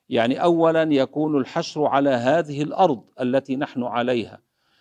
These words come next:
ثم هذه الأرض تتغير أوصافها. الآن هذه الأرض فيها جبال ووديان، آه، آه، يوم القيامة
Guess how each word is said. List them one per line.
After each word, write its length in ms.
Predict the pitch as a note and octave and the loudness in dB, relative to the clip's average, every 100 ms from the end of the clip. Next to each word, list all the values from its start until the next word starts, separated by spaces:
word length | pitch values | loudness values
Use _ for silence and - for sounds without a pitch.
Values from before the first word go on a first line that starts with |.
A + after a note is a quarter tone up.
| _ | _
ثم 400 | - F#3 A3 G#3+ | -4 2 4 4
هذه 600 | F3 D#3 G3+ G#3+ F#3 D#3+ | 4 4 2 2 0 -2
الأرض 420 | E3 - E3 E3+ E3+ | -2 2 4 4 0
تتغير 920 | _ C#3 C3+ C#3 C3 A3 G3 E3 C#3+ | _ -8 -2 0 4 2 4 4 4
أوصافها. 1120 | D3 C3+ C3 - C3+ A#2 - A#2 G2+ G2+ - _ - | 2 0 -2 -2 0 0 0 -6 -4 -6 -8 _ -10
الآن 400 | A2+ - D3+ C#3+ | -6 0 2 2
هذه 340 | C#3+ D3+ C#3+ | 0 0 -2
الأرض 340 | D3 E3+ E3 - | -2 0 -2 -4
فيها 320 | F#3 F3+ D#3 | -4 0 0
جبال 580 | D3 F3 G3 F#3 E3 D3+ | -2 0 2 4 2 0
ووديان، 800 | C3 C3 B2+ C#3 F#3 F3 D#3+ - _ _ _ _ _ _ _ - | 0 2 0 -2 0 0 -2 -6 _ _ _ _ _ _ _ -12
آه، 180 | A#2+ A#2 - | -8 -8 -8
آه، 500 | - A2+ G#2+ A2+ - | -6 -4 -4 -8 -4
يوم 360 | B2 D#3+ G#3 | 2 4 4
القيامة 840 | F#3+ F3+ F3 F3+ F#3+ G3 G3 G#3 - | 2 2 0 2 2 2 0 -2 -6